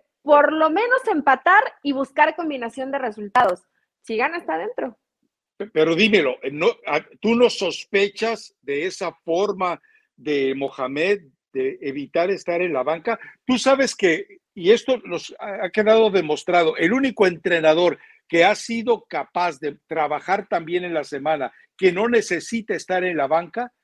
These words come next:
Speaker 2: ha sido el Tan Ortiz. Pero, eh, todos los demás, me queda claro, son equipos que dependen de la figura del entrenador. Y, y este grupo
Speaker 1: Sí.
Speaker 2: de jugadores que ha resucitado Mohamed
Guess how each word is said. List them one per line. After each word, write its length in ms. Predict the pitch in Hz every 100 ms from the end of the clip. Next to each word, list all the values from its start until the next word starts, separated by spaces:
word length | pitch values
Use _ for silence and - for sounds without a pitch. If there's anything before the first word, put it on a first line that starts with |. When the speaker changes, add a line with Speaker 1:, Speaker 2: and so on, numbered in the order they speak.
| -
Speaker 2:
ha 100 | 175
sido 260 | - 196 180
el 100 | 147
Tan 180 | 175 170
Ortiz. 480 | 139 - 139 104 _ _ _ -
Pero, 380 | 175 151 147 -
eh, 120 | 131 _
todos 300 | 165 196 254
los 160 | 190 127
demás, 300 | 135 151 233
me 140 | 214
queda 200 | - 185 180
claro, 340 | 185 202 233 - _
son 260 | - 220 226
equipos 480 | 226 233 - 240 -
que 160 | 180
dependen 640 | 156 156 - 208 214 220 202
de 120 | 170
la 140 | 160 156
figura 640 | - 165 139 196 269 226
del 180 | 135 123
entrenador. 760 | 123 117 131 120 113 110 101 - _ _ _ -
Y, 400 | 175 160 147 135 - -
y 160 | - 180
este 260 | 208 - 226
grupo 400 | 233 277 185 190
Speaker 1:
Sí. 60 |
Speaker 2:
de 60 | 180
jugadores 540 | - 185 185 214 196
que 100 | -
ha 40 | 208
resucitado 720 | 214 185 160 160 143 185 214
Mohamed 480 | 185 156 170 190